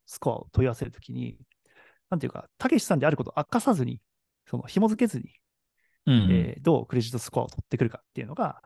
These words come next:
Speaker 1: まあ、あって、
Speaker 2: うん、うん。
Speaker 1: なお、たけしさんっていう伏せ-、伏せたまんま、暗号化したまんま、エフエイチを使って、クレジットスコアを取ってくるみたいな。
Speaker 2: うん、うん。
Speaker 1: これ多分図を見るともうちょっとわかりやすいんですけど、あー、なるほど、そういうふうに使うのね、みたいな話があって、まあ、プライバシーを保護しながら欲しい情報を得るみたいな。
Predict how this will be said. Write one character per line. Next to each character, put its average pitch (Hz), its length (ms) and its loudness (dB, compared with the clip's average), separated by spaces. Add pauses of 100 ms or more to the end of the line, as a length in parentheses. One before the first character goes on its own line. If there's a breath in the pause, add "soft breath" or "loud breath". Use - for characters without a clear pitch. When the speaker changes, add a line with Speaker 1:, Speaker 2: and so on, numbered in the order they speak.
(120)
Speaker 1:
ま 139 120 -4
あ、 - 160 -12 (120)
あ - 80 -10
っ - 20 -14 (140)
て、 - 280 -16 (440)
Speaker 2:
う 226 60 4
ん、 - 20 8
う 208 40 8
ん。 180 120 6
Speaker 1:
な 170 80 2
お、 131 40 -2
た 156 120 0
け 143 60 -6
し - 60 -14
さ 131 100 0
ん - 20 -2
っ - 40 -2
て - 60 -6
い 120 40 -6
う - 20 -6
伏 117 100 -6
せ-、 175 120 4
伏 139 100 -2
せ 202 100 0
た 147 100 4
ま 135 60 6
ん 135 60 2
ま、 123 220 0
暗 165 120 4
号 180 80 4
化 180 100 2
し - 80 -10
た 190 80 0
ま 185 80 0
ん 190 100 -2
ま、 226 240 0 (340)
エ 139 60 -2
フ 143 120 0
エ 135 40 4
イ 123 60 2
チ 117 140 -2
を 104 40 -6
使 - 160 -8
っ 127 60 -8
て、 202 360 -2 (680)
ク 135 80 0
レ 123 60 4
ジ 117 60 -8
ッ - 40 -10
ト - 60 -8
ス - 20 -6
コ 117 60 -2
ア 113 160 -6
を 110 40 -6
取 - 0 -
っ - 80 -20
て - 80 -4
く 123 60 -2
る 101 60 -2
み 110 60 -12
た 110 100 -16
い - 60 -20
な。 - 140 -20 (580 soft breath)
Speaker 2:
う 127 60 2
ん、 - 20 6
う - 20 8
ん。 - 40 8
Speaker 1:
こ - 40 8
れ 196 40 6
多 196 80 8
分 - 80 4
図 135 120 4
を 175 60 8
見 185 100 8
る 127 60 6
と 127 60 -2
も 120 100 4
う - 20 -4
ち - 40 -6
ょ - 20 -10
っ - 20 -8
と 110 60 -6
わ - 40 -4
か 113 80 -4
り 110 60 -2
や 107 100 -8
す - 100 -12
い - 20 -8
ん 107 40 -8
で 110 60 -16
す - 80 -20
け - 60 -10
ど、 - 60 0
あ 160 400 4
ー、 - 40 2
な 127 80 6
る 151 80 8
ほ 180 60 4
ど、 131 60 -6
そ 170 100 4
う 185 40 8
い - 20 8
う - 0 -
ふ - 20 8
う - 20 8
に 120 60 6
使 113 240 0
う 104 40 0
の 113 80 -6
ね、 - 100 -14
み - 80 -16
た - 140 -14
い 104 40 -14
な - 80 -16
話 - 260 -14
が - 100 -20
あ - 20 -20
っ - 100 -20
て、 123 140 -8
ま 127 80 -4
あ、 - 20 -6
プ - 120 -2
ラ 208 60 6
イ 208 40 4
バ 196 60 6
シ 185 100 0
ー - 20 -2
を - 40 -4
保 214 100 4
護 208 120 0
し - 180 -6
な 208 80 0
が 208 100 2
ら 208 240 0
欲 127 80 -4
し - 80 -2
い 202 60 2
情 113 180 0
報 110 120 -4
を - 20 -4
得 117 140 -2
る 107 100 -4
み 101 60 -16
た - 120 -14
い - 20 -12
な。 - 120 -16